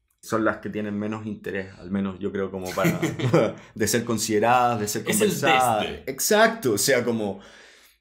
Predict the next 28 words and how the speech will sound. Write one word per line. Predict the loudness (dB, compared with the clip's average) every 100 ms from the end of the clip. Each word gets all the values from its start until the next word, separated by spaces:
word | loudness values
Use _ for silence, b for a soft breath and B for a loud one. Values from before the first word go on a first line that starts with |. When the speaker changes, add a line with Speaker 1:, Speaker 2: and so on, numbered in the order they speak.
| B
Speaker 1:
si | -2 0
no | 2
cumple | 2 0 0
su | -2
función | 0 0 0
ni | 0
siquiera | -4 0 4 4
lo | 4
metamos | 2 0 0 0
a | -2
la |
conversación. | -6 -10 -12 -14 -14 -16 -16 -4
Speaker 2:
Claro. | -2 0
Speaker 1:
O | -2 0 0 2 0 -2
sea, | -2
lo | 2
verdaderamente | 4 4 4 2 2 -2 -4
interesante | -4 -4 -4 -6 -8
tiene | -8 -6 -6
que | -4 -4
ver | -4 -4
con | -4 -4
lo | -2
emocional | -2 -2 -4 0 0 -2
y |
con | -4 -6
lo | -8
social, | -10 -6 -2 0 -2 -10